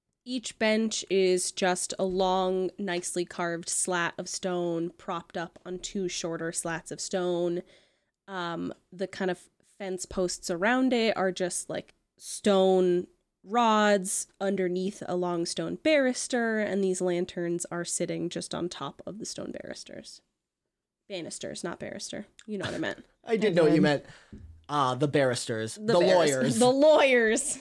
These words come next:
Speaker 1: <laughs>
Speaker 2: Um,
Speaker 1: Just planking along these stone poles. No.
Speaker 3: Hey, guys.
Speaker 1: Banisters.
Speaker 2: Yeah.
Speaker 1: Don't make words so close, English.
Speaker 2: I don't think they did that on purpose. Um, okay. What if this is a room full of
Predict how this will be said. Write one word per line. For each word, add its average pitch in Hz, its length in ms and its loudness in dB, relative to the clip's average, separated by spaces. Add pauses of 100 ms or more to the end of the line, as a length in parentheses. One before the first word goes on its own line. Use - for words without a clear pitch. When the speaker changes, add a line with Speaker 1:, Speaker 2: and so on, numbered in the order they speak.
(140)
Speaker 1:
<laughs> 226 100 -10 (100)
Speaker 2:
Um, 160 220 4
Speaker 1:
Just 151 240 2 (220)
planking 247 640 2
along 214 380 2
these 240 220 2
stone 220 380 2
poles. 208 380 2 (420)
No. 240 160 0
Speaker 3:
Hey, 180 60 0
guys. 175 360 0
Speaker 1:
Banisters. 240 1500 2
Speaker 2:
Yeah. 117 180 -16 (140)
Speaker 1:
Don't 370 120 -14
make 403 120 -8
words 202 300 -4
so 196 180 -2
close, 190 400 -6
English. - 600 -10 (440)
Speaker 2:
I 120 100 -16
don't 220 200 -12
think 127 160 -8
they 123 120 -6
did 123 160 -6
that 131 120 -4
on 143 140 -4
purpose. 151 400 -8 (360)
Um, 147 300 -2
okay. 165 460 4 (420)
What 185 220 2
if - 360 0
this 151 240 2
is 185 120 4
a 170 100 6
room 202 240 6
full 196 220 4
of 156 320 2